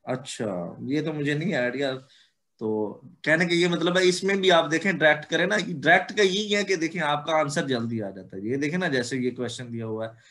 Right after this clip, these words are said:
ए एन is, ए एन minus two is equal to, ए एन minus two is equal to आपके पास, ये देखें ना, ये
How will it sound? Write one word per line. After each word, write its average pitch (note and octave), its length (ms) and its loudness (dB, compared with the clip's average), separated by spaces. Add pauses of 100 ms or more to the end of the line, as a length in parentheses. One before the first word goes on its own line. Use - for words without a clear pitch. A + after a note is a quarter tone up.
(260)
ए C#3 140 4 (140)
एन C#3 300 4
is, A#2+ 200 -2 (420)
ए B2+ 220 2
एन C#3+ 240 2
minus B2+ 320 -2
two C3+ 240 -2
is B2 160 0
equal A#2 360 -2
to, B2 140 -4 (1400)
ए B2+ 160 0
एन C3 300 -2
minus A#2 340 -4
two C3+ 240 0
is A#2 100 -2
equal A#2 380 -4
to A2+ 160 -4
आपके G#2 280 -4
पास, G2+ 340 -6
ये G#2+ 160 -4
देखें C#3+ 240 -6
ना, D3 160 -8 (100)
ये D#3+ 300 0